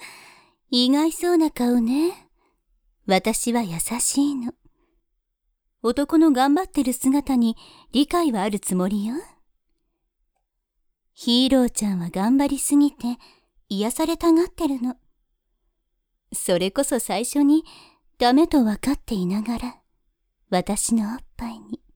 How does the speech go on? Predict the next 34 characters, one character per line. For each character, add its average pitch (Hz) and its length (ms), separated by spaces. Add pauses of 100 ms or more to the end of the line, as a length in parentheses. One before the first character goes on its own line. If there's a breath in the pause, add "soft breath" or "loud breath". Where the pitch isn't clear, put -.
(440)
甘 175 300
え 196 80
ち - 160
ゃ - 20
っ - 100
た 254 120
く - 180
ら 294 120
い 262 120
に。 - 200 (2250)
<laughs> 285 600 (1500 loud breath)
今 254 360
度 233 120
は 170 200
私 247 420
の 254 140
胸 254 300
の 302 120
す 302 280
べ 381 120
て 320 180
で 285 200 (680 soft breath)
た 196 160
っ - 80 (380)
ぷ 254 140
り 302 180
甘 202 260
え 214 60
さ 269 160
せ 277 140
て 202 160
あ 190 120
げ 240 260 (120)
る。 349 60